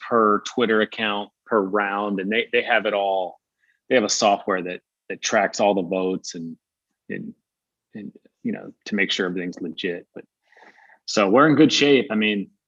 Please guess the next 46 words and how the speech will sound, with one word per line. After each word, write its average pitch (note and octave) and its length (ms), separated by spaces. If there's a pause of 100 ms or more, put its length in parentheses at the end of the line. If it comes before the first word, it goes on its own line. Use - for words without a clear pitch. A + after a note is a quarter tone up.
(180)
I, A#2 160
I B2 160
don't B2+ 140
know B2+ 120
how A#2 120
many A2+ 160
votes G#2+ 280
they, G#2+ 300 (160)
they G#2 100
got G#2+ 240
last A2+ 300
round, A2+ 360
but, F#2 200 (320)
uh, G2 240 (1300)
you G#2+ 100
know, F2+ 160
I E2+ 60 (100)
think G2 300 (640)
we're C#3 100
favored C3+ 460
to A#2 100
win, A2 360
but F2+ 200 (680)
who B2+ 120
knows? G2+ 340
You G2+ 80
know, G2+ 180
I B2 100
know C3 360
some, D3+ 240
I B2+ 140
just C#3 180
got A#2+ 120
a A2 40
text - 380
that G#2 160
they're G#2 160
like, F#2+ 260 (480)
they A2+ 120
think, A2 380
like, G2+ 200
Aaron G#2+ 240
Rodgers, G2+ 760 (880)
uh, G2 360 (100)
you - 180
know, - 80